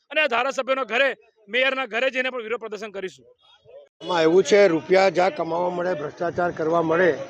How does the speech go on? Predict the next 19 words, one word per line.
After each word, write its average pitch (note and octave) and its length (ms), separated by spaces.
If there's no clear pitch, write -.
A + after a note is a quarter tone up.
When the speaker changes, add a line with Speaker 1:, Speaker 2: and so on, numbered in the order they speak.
Speaker 2:
આ G3+ 80
બધી F#3+ 280
નીતિઓ F#3+ 340
એ F#3+ 180
જ F#3 40
છે. - 440
અંતિમ G3 440
ક્રિયા G3 540
કરવા F3 360
પાછળ F3 420
કોઈ G3+ 280
પણ A#3+ 220
મ-, G3+ 160
કોઈ A3+ 240
પણ B3 160
સાધારણ F3+ 440
વ્યક્તિને G3+ 380
તમે F#3 220
પૂછો G3 420